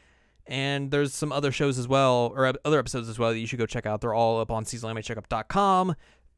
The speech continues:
Follow us on Twitter, twitter dot com slash anime checkup. That's a good way to get a hold of us. If you need to send out corrections or anything for something I mis-, said or something on the show that I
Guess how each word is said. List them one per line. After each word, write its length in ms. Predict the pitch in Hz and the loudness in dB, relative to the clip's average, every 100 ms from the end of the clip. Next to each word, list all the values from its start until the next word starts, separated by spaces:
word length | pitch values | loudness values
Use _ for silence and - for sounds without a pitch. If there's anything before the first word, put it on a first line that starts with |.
| _ | _
Follow 280 | - 165 170 | 6 8 8
us 120 | 160 | 4
on 80 | 151 | 4
Twitter, 260 | 180 175 | 6 6
twitter 260 | 165 180 170 | 6 6 6
dot 140 | 165 | 6
com 240 | 160 165 160 | 6 4 2
slash 340 | - 156 151 | 2 2 2
anime 280 | 147 156 156 | 2 0 0
checkup. 640 | - - 156 165 160 156 - - _ _ _ _ _ _ _ - | 0 0 2 4 2 0 -6 -10 _ _ _ _ _ _ _ -6
That's 280 | 123 123 | -4 0
a 100 | 127 | 0
good 260 | 123 123 131 | 0 2 4
way 140 | 135 | 4
to 60 | 131 | 2
get 160 | 123 120 | 2 0
a 20 | |
hold 240 | - 143 | 2 2
of 100 | 139 | 4
us. 520 | 139 139 135 - - - - _ _ | 4 4 2 0 -4 -8 -20 _ _
If 80 | - | -8
you 240 | 113 117 110 113 | -6 -6 -8 -8
need 180 | 120 123 | -4 -4
to 140 | 113 - _ _ _ - | -4 -10 _ _ _ -20
send 400 | - - - 143 | -20 -12 -2 2
out 160 | 131 123 | 4 2
corrections 480 | - 135 127 135 123 | 2 0 0 -2 0
or 40 | |
anything 260 | 123 131 120 | 0 -2 -4
for 320 | 120 117 117 - | -4 -4 -4 -6
something 380 | - 127 127 | -4 -2 -2
I 260 | 117 113 113 110 120 _ | -2 -2 -4 -8 -20 _
mis-, 320 | - 127 - - _ - | -4 -4 -4 -8 _ -12
said 440 | - 135 127 127 | -4 0 2 2
or 340 | 123 117 113 110 110 | 2 2 0 -4 -10
something 460 | - 135 135 117 110 | -6 -4 -4 -4 -4
on 100 | 110 | -6
the 80 | |
show 220 | 107 117 107 | -6 -6 -6
that 100 | 110 | -6
I 180 | 104 | -8